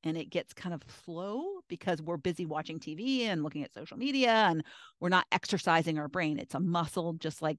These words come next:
the other parts of our body need to be, like, exercised. And so don't look at just the skills you've developed, look at the skills that you are interested in.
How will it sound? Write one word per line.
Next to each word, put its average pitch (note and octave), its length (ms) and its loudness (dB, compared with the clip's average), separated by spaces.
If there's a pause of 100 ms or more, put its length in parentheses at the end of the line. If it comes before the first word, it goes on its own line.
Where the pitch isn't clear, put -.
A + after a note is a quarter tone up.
(100)
the D#3 100 -4 (100)
other F3 140 4
parts - 240 -8
of - 140 -12
our - 100 -8
body - 480 -10 (380)
need E3 180 -2
to - 80 -10
be, D3 200 -6
like, - 280 -8
exercised. - 720 -12 (1300)
And F3 160 -2
so E3+ 460 2 (1600)
don't G3 320 8
look G3 240 6
at F3 100 0
just F#3 200 2
the F3+ 60 -6
skills E3 680 2 (840)
you've G3 200 -4
developed, G3+ 600 6 (220)
look E3+ 220 2
at - 60 2
the E3 60 -2
skills D#3+ 680 0 (360)
that E3 200 0
you F3+ 240 2
are E3 160 2 (200)
interested C4+ 880 4
in. - 360 -8